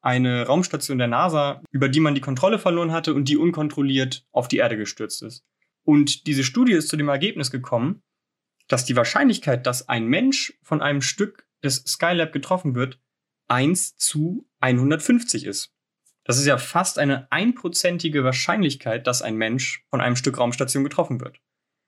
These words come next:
Jetzt muss man aber zusagen, das ist halt wirklich die Wahrscheinlichkeit, dass ein einziger Mensch von einem Stück getroffen wird. Das heißt, diese Zahl muss man eigentlich noch mit der Anzahl der Menschen multiplizieren, die auf diesem Planeten lebt.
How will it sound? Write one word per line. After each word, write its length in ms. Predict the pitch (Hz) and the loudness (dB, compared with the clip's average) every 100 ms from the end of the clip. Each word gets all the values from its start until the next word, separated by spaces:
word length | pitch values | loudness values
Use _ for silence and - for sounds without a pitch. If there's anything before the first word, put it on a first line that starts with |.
| _ _ _ _ _ _ | _ _ _ _ _ _
Jetzt 140 | 123 127 | -2 4
muss 180 | 196 202 | 4 4
man 100 | 156 | 2
aber 140 | 135 | 2
zusagen, 560 | 127 196 156 139 151 - | -2 -2 0 0 -2 -2
das 200 | - 135 | -2 0
ist 100 | 160 | 2
halt 160 | 156 135 | 2 2
wirklich 220 | 156 175 | 2 0
die 120 | 170 | 0
Wahrscheinlichkeit, 680 | 151 139 151 151 151 143 135 | 0 0 -2 -4 -4 -4 -2
dass 240 | 131 127 - | -2 -2 -4
ein 340 | 160 185 202 - | -2 -2 -2 -4
einziger 460 | 147 175 208 160 147 | -4 -2 -2 0 0
Mensch 520 | 143 139 143 - - _ | 0 -2 -2 -4 -8 _
von 180 | _ 139 | _ 0
einem 160 | 120 123 | 2 0
Stück 200 | - 131 | -2 -6
getroffen 420 | - 143 123 107 | -2 0 0 -2
wird. 240 | 104 - _ _ _ _ _ _ - | -6 -10 _ _ _ _ _ _ -2
Das 140 | 135 | 2
heißt, 200 | 151 139 | 2 2
diese 180 | 202 214 | 0 0
Zahl 460 | 185 185 185 185 - | 0 2 2 2 0
muss 260 | 151 175 175 | 2 2 2
man 240 | 156 139 | 0 -2
eigentlich 520 | 120 170 226 190 185 | -2 0 2 0 -2
noch 300 | 165 160 160 - | -2 -2 -4 -6
mit 460 | 143 147 143 - | -2 -2 -2 -4
der 400 | 143 135 131 123 - | 0 2 2 -2 -2
Anzahl 420 | 147 175 170 143 | 0 2 2 2
der 120 | 131 | 4
Menschen 380 | 127 185 196 160 | 2 2 2 4
multiplizieren, 680 | 147 143 143 143 - 143 131 | 4 2 -4 -8 0 2 4
die 120 | 139 | 2
auf 80 | 131 | 0
diesem 220 | 135 131 | -2 0
Planeten 420 | 127 127 185 120 | 2 2 2 0
lebt. 380 | 107 127 - | -2 -4 -12